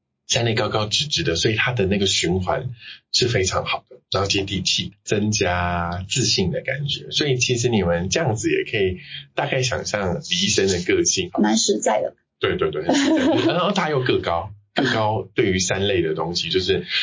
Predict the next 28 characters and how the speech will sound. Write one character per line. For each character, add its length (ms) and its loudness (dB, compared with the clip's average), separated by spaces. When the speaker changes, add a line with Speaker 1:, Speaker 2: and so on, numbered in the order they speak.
Speaker 1:
因 140 2
为 200 -2
杉 400 0
就 80 0
是 100 2
高 260 0
地 200 0
的 120 -2
东 240 -6
西， 160 -6
就 160 2
会 220 0
长 200 -4
得 80 -4
高 160 -4
高 280 0
漂 160 -4
漂 120 0
亮 220 0
亮 180 -4
这 140 -4
样 160 -4
子。 160 -20
我 140 4
没 120 2
有 160 2
想 300 0
过 320 2